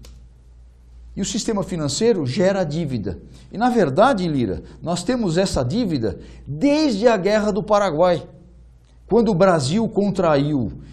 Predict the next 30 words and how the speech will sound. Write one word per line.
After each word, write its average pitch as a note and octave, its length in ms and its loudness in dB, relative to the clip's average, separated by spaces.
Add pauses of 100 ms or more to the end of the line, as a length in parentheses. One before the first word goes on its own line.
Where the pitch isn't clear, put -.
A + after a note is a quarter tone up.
(160)
empréstimos F#3 840 2
através D3 500 0
do, A#2+ 280 -4
dos A#2+ 260 -4
bancos C#3+ 480 0
ingleses, D3 920 -4 (260)
da C#3+ 160 0
família D3 380 0
Rothschild, D3+ 920 -2 (640)
e F#3 160 0
essa G3 320 2
dívida C3 480 -2
vem C3 220 0
até B2+ 240 0
hoje, C#3 600 0 (140)
tanto - 200 -4
que - 80 -4
o E3 40 0
Brasil D3 320 2
pagou C#3+ 260 -2
uma D#3+ 160 0
parte D#3+ 380 0
em C#3 80 -4
ouro F#3+ 460 8
até D#3 540 0 (600)
ali B2+ 320 2
pra, A#2 340 4
pro - 240 -2
governo B2 460 4
inglês, B2 720 0